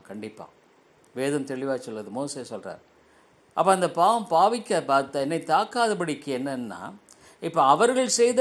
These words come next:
பாவம் வந்து என்னை வந்து தாக்கும்னா அதற்குரிய சாபத்துக்குரிய நிலை என்னுடைய வாழ்க்கையில வந்து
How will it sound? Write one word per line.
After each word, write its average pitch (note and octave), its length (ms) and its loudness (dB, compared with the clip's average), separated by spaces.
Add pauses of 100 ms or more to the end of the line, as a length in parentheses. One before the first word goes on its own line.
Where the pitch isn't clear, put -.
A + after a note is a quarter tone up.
பாவம் G3 440 4
வந்து G3 260 0
என்னை F3 280 0
வந்து F3 300 -4
தாக்கும்னா E3+ 600 0 (360)
அதற்குரிய G3 500 0
சாபத்துக்குரிய F3+ 840 0
நிலை E3 260 -2
என்னுடைய D3+ 320 -2
வாழ்க்கையில D3+ 500 -2
வந்து C#3 280 -2